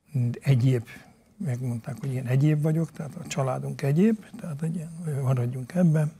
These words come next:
Tehát, és, ö, leszolgáltam kemény huszonöt hónapot egy olyan alakulatnál, aminek a múltja elég sáros volt szép kis hazánkban. Na hát, oda tettek.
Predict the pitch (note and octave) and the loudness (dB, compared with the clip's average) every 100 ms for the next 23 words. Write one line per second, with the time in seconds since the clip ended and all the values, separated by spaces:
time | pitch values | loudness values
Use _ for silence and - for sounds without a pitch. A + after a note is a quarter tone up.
0 | _ _ _ C#3+ C3 - - _ _ - | _ _ _ -6 -6 -12 -20 _ _ -20
1 | - - - - _ _ C#3 B2+ - - | -20 -20 -20 -20 _ _ 0 0 -2 -6
2 | - _ _ _ _ _ _ _ _ _ | -12 _ _ _ _ _ _ _ _ _
3 | _ - D3+ C3+ D3 E4 - _ _ F3+ | _ -4 0 2 0 -6 -16 _ _ 0
4 | G3 - D3 C3+ C3+ C3 A#2+ C3+ C3+ A2 | 2 2 2 2 0 -2 0 2 2 2
5 | C#3 D3+ C#3 B2+ - C#3+ D3 D#3 E3 D#3+ | 2 2 2 0 -2 0 0 0 -2 -2
6 | C#3 C#3 C#3+ D#3 D3 D3+ C#3 C#3 D#3+ D#3 | -2 0 2 2 2 0 -2 -2 -4 -2
7 | C#3 C#3 - C#3+ D3 C#3 - B2+ C3 A2+ | -2 -2 2 6 6 4 2 -2 -2 -6
8 | F#3+ - C3+ C3 C3 - D3+ D3 - - | -8 -2 0 0 -2 -4 -6 -8 -12 -20
9 | _ - C3 - B2+ - D3 D#3 E3+ F3 | _ -6 -6 -4 -8 -8 -8 -6 -8 -8
10 | E3 - _ _ _ _ _ _ _ _ | -12 -18 _ _ _ _ _ _ _ _
11 | _ - D#3 C#3 - _ _ _ _ _ | _ -4 -2 -2 -6 _ _ _ _ _
12 | - C3 A2 B2 - - - - | 0 0 0 -6 -8 -10 -12 -14